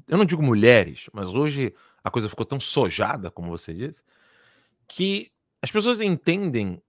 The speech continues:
ser intrépido com ser, é, inclusive intrépido e agressivo, porque a agressividade no, no, no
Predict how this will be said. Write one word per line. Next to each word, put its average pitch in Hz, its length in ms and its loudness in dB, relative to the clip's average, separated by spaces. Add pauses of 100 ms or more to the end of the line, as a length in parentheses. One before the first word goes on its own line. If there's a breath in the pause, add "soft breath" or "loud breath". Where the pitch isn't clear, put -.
(400)
ser 170 320 2
intrépido 131 800 0 (320)
com 131 160 -8
ser, 120 580 -2 (280)
é, 98 200 -4
inclusive 123 380 -2
intrépido 123 500 2
e 180 140 4
agressivo, 127 540 -2
porque - 220 -8
a - 100 -8
agressividade 92 720 -2
no, 87 160 -8
no, 90 580 -14
no 92 140 -18